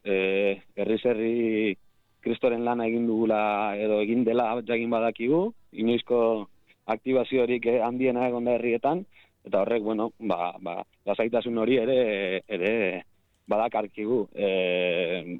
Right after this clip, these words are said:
hemendik eskerrak eman herriz herri antolatu diren batzorde guztiei, lanean aritu den jende denari, eta, ba, bueno, ba,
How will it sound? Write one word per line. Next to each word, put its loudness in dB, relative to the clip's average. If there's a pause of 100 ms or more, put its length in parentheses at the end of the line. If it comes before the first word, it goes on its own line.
(120)
hemendik 0
eskerrak 0
eman 0
herriz 0
herri 0
antolatu -4
diren 2
batzorde 0 (220)
guztiei, 2 (400)
lanean 0 (100)
aritu 0
den 2
jende 2
denari, 2
eta, -4
ba, -4
bueno, -2
ba, -4